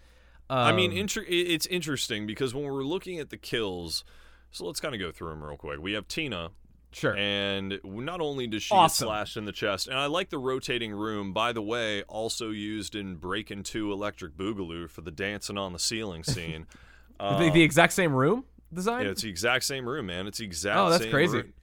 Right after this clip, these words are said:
Speaker 1: It's not even the same design. It is, they used the same room, I think, for
Speaker 2: The same set, same everything.
Speaker 1: the
Speaker 2: That's
Speaker 1: same
Speaker 2: crazy.
Speaker 1: set. I don't know which one did it first. I almost wanna say Breakin' Two did it first, and then Nightmare on Elm Street used it after.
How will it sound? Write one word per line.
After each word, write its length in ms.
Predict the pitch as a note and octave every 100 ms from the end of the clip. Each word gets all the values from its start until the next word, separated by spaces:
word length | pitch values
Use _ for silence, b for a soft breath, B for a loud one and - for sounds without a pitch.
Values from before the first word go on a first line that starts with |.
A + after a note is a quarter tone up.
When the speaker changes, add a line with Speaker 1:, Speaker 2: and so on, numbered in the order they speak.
| -
Speaker 1:
It's 220 | G#2+ -
not 220 | A#2+ C3+
even 340 | C#3 A#2+ A#2+ F#2+
the 100 | G#2+
same 260 | - A#2
design. 400 | G2+ G2 G#2+ F#2
It 120 | F#2
is, 240 | F#2+ F2 E2+
they 140 | G2
used 520 | F2+ F2+ F#2 F2 E2
the 100 | F#2
same 400 | F2+ - F#2+ F2
room, 320 | E2+ F2 F2 E2+
I 80 |
think, 240 | E2 F2+ E2+
for 260 | - E2+ D#2+
Speaker 2:
The 60 |
same 280 | - D3 C#3
set, 360 | - C3 B2+ A#2
same 220 | B2+ A#2
everything. 380 | A2 A2 A2+ G#2
Speaker 1:
the 80 | A#2
Speaker 2:
That's 100 | -
Speaker 1:
same 220 | B2+ C3+
Speaker 2:
crazy. 120 | A2+
Speaker 1:
set. 220 | B2+ B2
I 100 | B2+
don't 180 | F3 F3
know 100 | D3+
which 180 | D3 -
one 180 | C3+ G#2
did 160 | A#2
it 120 | A2+
first. 400 | - G#2+ G2+ E2+
I 140 | A2+ A2
almost 320 | A2+ C#3+ -
wanna 180 | C3 A#2+
say 180 | B2 A#2
Breakin' 420 | F#2+ G#2 G2+ G#2
Two 220 | G2 G2+
did 140 | G2
it 80 | F2+
first, 340 | - F2+ G2 G2+
and 80 |
then 80 | F2+
Nightmare 260 | F2 F2+ F2+
on 60 |
Elm 140 | F2 F2
Street 240 | - F2+
used 220 | F2 D#2+
it 80 | D#2+
after. 420 | D#2+ E2+ - A2+